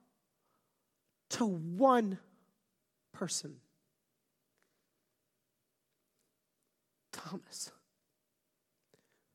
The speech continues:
The square peg. And here's what I know. When it comes to religion, when it comes to Jesus, when it comes to faith,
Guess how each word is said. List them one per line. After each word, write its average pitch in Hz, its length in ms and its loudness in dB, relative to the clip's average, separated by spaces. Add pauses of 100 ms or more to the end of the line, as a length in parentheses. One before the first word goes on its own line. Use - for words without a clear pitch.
(540)
The 185 100 -2
square 196 300 0
peg. 165 440 -8 (1900)
And 196 120 0
here's 208 240 -2
what 196 80 -2
I 202 120 4
know. 170 340 -2 (1000)
When 185 140 4
it 202 120 0
comes 254 300 2
to 220 120 -4
religion, 202 420 -2
when 151 120 -6
it - 80 -14
comes 220 280 -4
to 196 120 -6
Jesus, 165 420 -6
when 165 100 -6
it 160 60 -12
comes 202 280 -8
to 180 100 -10
faith, 156 340 -4